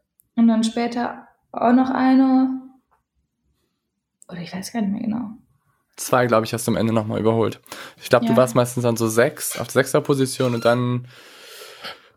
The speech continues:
Speaker 2: warst du f-, relativ schnell dann irgendwie am Ende vier.
Speaker 1: Ich hab, glaub ich, am Anfang vom Laufen eine überholt, am, also auf der ersten Runde. Und dann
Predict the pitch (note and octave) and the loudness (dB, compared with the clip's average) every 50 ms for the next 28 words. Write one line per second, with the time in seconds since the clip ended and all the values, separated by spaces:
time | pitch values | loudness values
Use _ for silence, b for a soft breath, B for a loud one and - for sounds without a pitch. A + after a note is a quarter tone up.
0 | B _ - B2 B2 A#2+ B2 - - B2 - - - - - - - - - - | B _ -2 0 0 0 -2 -4 -6 -6 -6 -4 -4 -4 -4 -4 -4 -6 -6 -8
1 | - - C3 - C3+ C#3 C#3 C3+ - C3+ B2 - - C3 B2+ B2+ B2+ B2+ A#2 A2 | -10 -6 0 2 2 2 2 0 -2 -4 -2 0 2 2 4 4 4 4 4 2
2 | A#2 A#2 A#2+ A2+ F#2 F2 A2+ A#2 A2+ - - - A#2 A#2 G#2+ G#2 G#2 G2+ F#2+ B | 2 2 0 0 2 0 0 0 -2 -4 -6 -4 0 2 2 2 2 -2 -8 B
3 | B B B B B B B B B B B _ _ _ _ _ _ _ _ _ | B B B B B B B B B B B _ _ _ _ _ _ _ _ _
4 | _ _ _ - - - _ _ _ _ _ _ _ - A3+ G#3+ A3+ A3+ A3 A3 | _ _ _ -20 -20 -20 _ _ _ _ _ _ _ -2 0 2 2 2 2 2
5 | - A#3+ A3 A3 G#3+ A3 G#3+ G#3 A#3 A#3 B3 - C#4+ C#4 C4+ C4+ C#4 C4+ C4 C4 | 2 2 2 2 2 0 0 0 2 2 2 2 2 2 2 4 4 4 4 4
6 | C4+ C4+ C4 C4+ C4+ C#4 C4+ B3 B3+ B3 A#3 A#3+ B3 A#3+ B3+ B3 B3 A#3 A#3+ A3+ | 2 2 0 0 0 2 4 4 4 4 4 2 2 2 4 4 4 4 2 2
7 | G#3+ G#3+ G#3 G#3 A3 - - A3+ G#3 G#3 G#3 G3+ - A3 A3 A3+ A#3 A#3+ - - | 0 0 0 -2 -4 -6 -4 -2 0 0 0 0 0 -2 -2 0 0 -2 0 2
8 | C4+ B3+ B3 C4 C4+ C4+ C#4+ D4 D#4 E4+ - - - - - - _ _ _ _ | 2 4 4 4 4 4 4 2 2 0 -4 -8 -14 -18 -20 -20 _ _ _ _
9 | _ _ _ _ _ _ _ _ _ _ _ _ _ _ _ _ _ _ - A#3+ | _ _ _ _ _ _ _ _ _ _ _ _ _ _ _ _ _ _ 0 2
10 | A#3 A3+ A3+ A3+ A3 G#3+ G#3+ A3 A3 A3 A3 A3 A3 A3 A3+ A3 A3+ A3 A3 G#3+ | 2 4 4 4 4 4 4 4 2 2 0 0 0 0 0 -2 -2 -4 -4 -4
11 | A3 A3 A3+ - | -6 -6 -8 -12